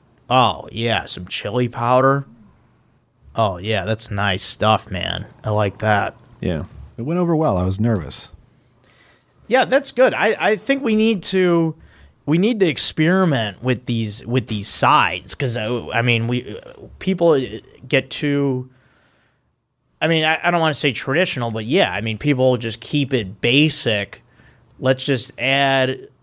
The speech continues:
Speaker 1: add one little ingredient. Like my brother just throwing Italian sausage in there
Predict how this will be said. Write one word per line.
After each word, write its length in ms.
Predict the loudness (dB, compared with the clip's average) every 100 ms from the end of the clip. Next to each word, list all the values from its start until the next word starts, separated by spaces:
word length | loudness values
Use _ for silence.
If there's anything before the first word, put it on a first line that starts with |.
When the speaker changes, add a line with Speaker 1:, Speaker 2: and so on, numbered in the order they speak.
| _ _
Speaker 1:
add 320 | -2 0 0 0
one 380 | 0 0 0
little 260 | 0 2 2
ingredient. 560 | -2 0 0 0 -4 -12 _ _ _ _
Like 140 | -6 -4
my 100 | -2
brother 280 | 0 0 -2
just 220 | -8 -6
throwing 340 | 0 0 0
Italian 540 | -4 -2 0 2 0 -6
sausage 680 | -6 -2 0 0 -2 -2
in 140 | -2 0
there 340 | 2 2 0